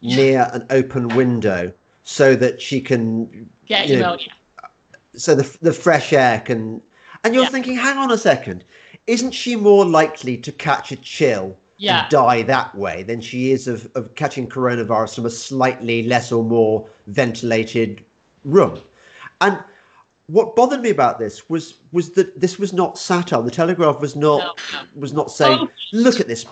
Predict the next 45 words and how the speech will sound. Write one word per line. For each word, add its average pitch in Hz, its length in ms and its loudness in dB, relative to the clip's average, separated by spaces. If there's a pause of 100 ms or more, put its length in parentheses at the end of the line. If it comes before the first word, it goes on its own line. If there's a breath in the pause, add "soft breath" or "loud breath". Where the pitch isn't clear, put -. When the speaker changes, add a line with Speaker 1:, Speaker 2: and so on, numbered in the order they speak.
Speaker 2:
ridiculous." 151 680 0 (1080)
Speaker 1:
Yeah, 185 320 0
Speaker 2:
That's 247 140 6
Speaker 1:
very 285 180 4
Speaker 2:
the 254 60 2
kind 202 100 4
of 180 80 0
thing 165 180 0
I - 100 4
Speaker 1:
serious. 254 160 2
Speaker 2:
mean. 101 280 -4 (720 soft breath)
Speaker 1:
Look, 381 260 0
wh-, 330 60 -8
uh, 294 280 -2 (180)
look. 320 240 2
What 349 220 4
can 349 120 -8
you 349 120 -4
s-, - 100 -18 (100)
what, 269 180 -6 (240)
I, 277 640 0
I, 247 120 2
I 254 40 0
can't, 247 420 -2
I 240 160 0
can't 240 260 -2
defend 196 380 -4
them. 139 220 -12
You 226 160 0
know, 214 280 2
I 226 120 0
mean, 226 180 0
I 220 80 2
guess 262 280 -2
they 247 140 2
just, 240 360 -2
they 226 160 0
just, 226 340 -6
it's 226 160 -2
either 254 300 2
that 196 140 -2
they 185 100 -6
just 202 180 -8
want 196 220 -4
copy, 196 520 0